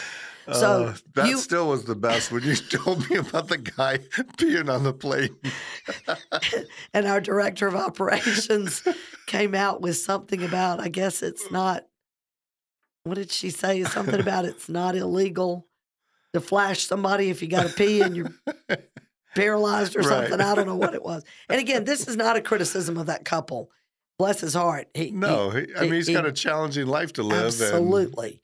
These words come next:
Speaker 2: sometimes you, hey, when you gotta go, you
Speaker 1: You
Speaker 2: gotta
Speaker 1: gotta
Speaker 2: go.
Speaker 1: go. That's exactly
Speaker 2: <laughs>
Speaker 1: right. It's the, it's the airlines dealing with those situations that's probably not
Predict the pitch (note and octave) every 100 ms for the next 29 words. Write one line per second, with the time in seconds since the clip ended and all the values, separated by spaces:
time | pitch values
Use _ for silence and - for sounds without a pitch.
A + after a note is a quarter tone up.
0 | B2+ - C3 C3+ D3 D3 B2 G2 F#2+ _
1 | _ - - A#2+ F#2+ G2 G#2 C3 C3 D3
2 | - E3 F3 F3+ F3+ - G#3 A3+ F3 F3+
3 | - D#3+ E3 E3 - G3 G3+ G3+ - -
4 | _ - - _ F3 E3+ - C#3+ E3+ D#3+
5 | - F#3 F3 E3 E3 - A3+ A3 G3 E3+
6 | C3 C3+ F3+ F#3 F3+ E3+ D#3+ D#3+ - E3+
7 | E3+ - E3+ - D3+ D#3 D#3+ D3 - D3
8 | C3+ A#2 - F3 - - - F3+ E3+ E3
9 | D3 D#3 D3+ D3+ D#3 D3+